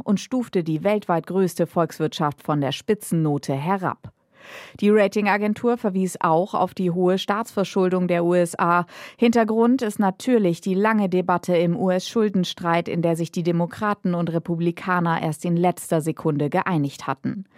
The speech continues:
Das Rating schlägt sich auch auf die Finanzierungskosten der Unternehmen durch und das wirkt sich auf die Wirtschaft aus, weiß Arthur Brunner von der I C F Bank.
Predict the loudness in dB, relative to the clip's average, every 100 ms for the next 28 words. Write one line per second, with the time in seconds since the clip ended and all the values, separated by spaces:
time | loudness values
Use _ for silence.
0 | -20 -18 -18 -6 -2 0 2 2 2 0
1 | 0 0 -4 -4 -6 -2 0 2 0 -2
2 | -2 -2 2 2 2 0 2 0 0 0
3 | 0 0 0 2 0 2 4 4 4 4
4 | 4 2 -2 -4 -2 -2 -2 -4 -10 0
5 | 0 0 -2 -4 -4 -2 -6 -4 -4 -2
6 | -2 0 -2 0 2 2 2 -4 0 0
7 | 0 -2 2 0 2 2 2 2 0 0
8 | 0 0 -2 -4 -2 -2 -4 -4 -4 -2
9 | -6